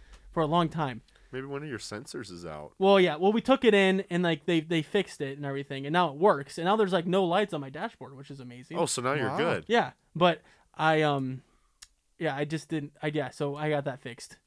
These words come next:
Speaker 1: So yeah, just had some car troubles over break.
Speaker 2: Oh man.
Speaker 1: And I don't know if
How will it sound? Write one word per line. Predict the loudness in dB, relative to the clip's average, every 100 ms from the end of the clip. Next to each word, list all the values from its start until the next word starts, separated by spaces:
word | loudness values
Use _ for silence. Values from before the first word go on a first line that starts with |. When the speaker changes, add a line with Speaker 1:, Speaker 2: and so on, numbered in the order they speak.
| _ _ _ _ _
Speaker 1:
So | -10 -10 -14 _ -10
yeah, | -8 -10 -10
just | -8 -4
had | -4
some | -6 -6
car | -6
troubles | -4 -4 -4 -4
over | -4 -4
break. | -4 -6 -6 _ _ _ -12
Speaker 2:
Oh | -12 -10
man. | -10 -10 -10 -4
Speaker 1:
And | 0 0 0 -2 -4 -8
I | -8
don't | -6 -6 -4
know | -4 -6
if | -8